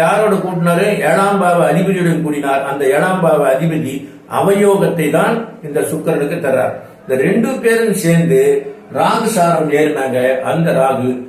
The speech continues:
நவாம்சத்தில் நீச்ச பலனை தருகிறார். அப்போ இந்த ஜாதகத்துக்கு களத்திர தோஷம் இருக்குது. அந்த களத்திர தோஷம் யாரால நடக்கணும்னு இருக்குதுன்னா இந்த ராகுவால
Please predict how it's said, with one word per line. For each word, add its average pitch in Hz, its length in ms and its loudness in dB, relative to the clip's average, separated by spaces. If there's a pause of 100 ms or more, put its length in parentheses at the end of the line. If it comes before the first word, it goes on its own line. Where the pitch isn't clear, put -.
(240)
நவாம்சத்தில் 147 680 -2 (100)
நீச்ச 170 200 -2 (100)
பலனை 127 280 -2 (240)
தருகிறார். - 520 0 (560)
அப்போ 135 220 -2 (840)
இந்த 180 240 2 (160)
ஜாதகத்துக்கு 190 640 0 (100)
களத்திர 175 300 0 (120)
தோஷம் 165 460 0
இருக்குது. 127 360 0 (320)
அந்த - 140 -6 (100)
களத்திர 190 380 -2
தோஷம் 170 300 -2
யாரால 185 340 2 (160)
நடக்கணும்னு 190 480 2
இருக்குதுன்னா 165 400 0 (500)
இந்த 131 120 -4 (100)
ராகுவால 175 580 0